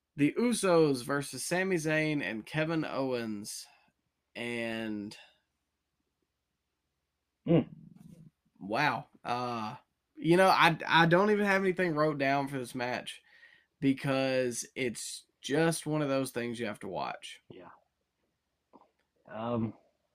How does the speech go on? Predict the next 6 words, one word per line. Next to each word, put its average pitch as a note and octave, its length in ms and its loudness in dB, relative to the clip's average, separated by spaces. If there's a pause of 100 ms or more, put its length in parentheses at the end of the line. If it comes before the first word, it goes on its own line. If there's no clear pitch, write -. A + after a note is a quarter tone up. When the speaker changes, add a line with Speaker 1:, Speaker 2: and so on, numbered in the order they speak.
(360)
Speaker 2:
random D#3 400 2
thought. B2 280 -6 (1300)
The B2 180 2
Usos D#3+ 600 2
main C#3 400 -4
eventing E3+ 520 -8